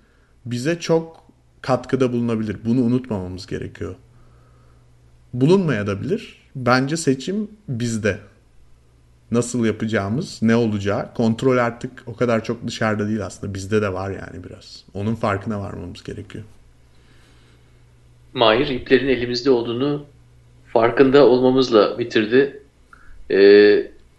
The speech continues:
Speaker 2: seni, e, kutluyorum Mahir, özellikle geçen haftaki performansından dolayı ve seni görmekten gerçekten çok mutlu
Speaker 1: Evet,
Speaker 2: olduk burada.
Speaker 1: senin orada
Speaker 2: Sağ ol.
Speaker 1: olman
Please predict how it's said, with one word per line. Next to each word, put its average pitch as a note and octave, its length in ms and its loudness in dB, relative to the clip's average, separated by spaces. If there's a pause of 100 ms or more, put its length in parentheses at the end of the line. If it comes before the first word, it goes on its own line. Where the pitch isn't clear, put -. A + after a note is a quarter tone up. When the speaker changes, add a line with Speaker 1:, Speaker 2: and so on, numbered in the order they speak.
(260)
Speaker 2:
seni, D#3+ 480 4
e, C3 640 2
kutluyorum G#3+ 500 8
Mahir, B2+ 260 8
özellikle A2+ 600 4
geçen A2 360 -2
haftaki G2 460 -6
performansından F#2 800 -4
dolayı A2+ 240 0
ve G#2+ 260 4
seni G#2+ 240 0
görmekten A2+ 500 4
gerçekten A2 440 0 (220)
çok A#2 300 0
mutlu A2 340 4
Speaker 1:
Evet, G2+ 120 4
Speaker 2:
olduk G#2+ 140 -2
burada. F#2 120 4
Speaker 1:
senin A#2 200 6
orada B2+ 280 2
Speaker 2:
Sağ B2+ 60 6
ol. B2 60 4
Speaker 1:
olman B2+ 300 2